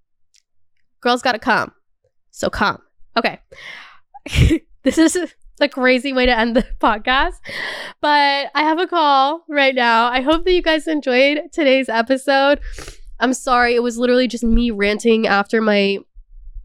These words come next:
you know, call with my private banker. But spend your money the way that you fucking want to. Don't listen to anyone about how to spend your money,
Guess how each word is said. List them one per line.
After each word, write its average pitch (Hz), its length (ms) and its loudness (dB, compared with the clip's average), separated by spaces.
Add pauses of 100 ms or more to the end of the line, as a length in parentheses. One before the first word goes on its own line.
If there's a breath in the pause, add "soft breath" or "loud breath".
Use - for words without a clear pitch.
(140)
you 220 80 0
know, 175 320 -4 (560)
call 214 240 2
with 214 100 0
my 208 100 0
private 196 320 -2
banker. 208 380 0 (380 loud breath)
But 311 160 0
spend 381 280 0
your 480 140 2
money 349 220 0
the 339 80 -4
way 320 80 0
that 285 120 0
you 285 260 2 (120)
fucking 320 320 -2
want 240 280 2
to. 170 240 -6 (200)
Don't 349 320 0
listen 277 320 -4
to 349 80 2
anyone 330 340 2
about 269 240 0
how 240 180 0
to 269 60 -2
spend 269 280 -2
your 254 80 2
money, 240 480 0